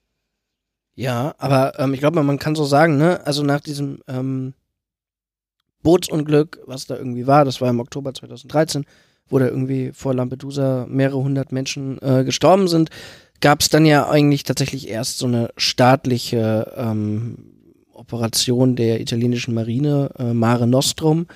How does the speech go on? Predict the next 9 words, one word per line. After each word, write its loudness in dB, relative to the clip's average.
die -8
halt -6
auch -6
mit -4
E-U-Geldern 2
finanziert -4
worden 0
ist. -8
Ähm, 0